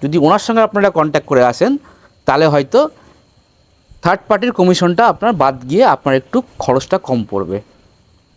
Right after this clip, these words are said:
যাই হোক, যদি ভিডিওটা ভালো লাগে তাহলে লাইক করুন,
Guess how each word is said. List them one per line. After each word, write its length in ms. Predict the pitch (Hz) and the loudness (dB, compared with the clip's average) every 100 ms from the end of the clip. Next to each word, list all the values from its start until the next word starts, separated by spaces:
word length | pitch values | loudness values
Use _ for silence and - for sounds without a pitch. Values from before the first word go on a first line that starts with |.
| _ _ _ _ _ _ 139 | _ _ _ _ _ _ -2
যাই 240 | 175 196 | 2 2
হোক, 120 | 202 147 | 0 -4
যদি 200 | 160 165 | -2 0
ভিডিওটা 360 | 156 165 170 | 4 4 4
ভালো 220 | 139 151 | 2 4
লাগে 260 | 175 175 226 196 _ _ | 4 2 -2 -6 _ _
তাহলে 180 | 131 135 | 0 2
লাইক 220 | 139 165 | 0 0
করুন, 280 | - 214 | 0 0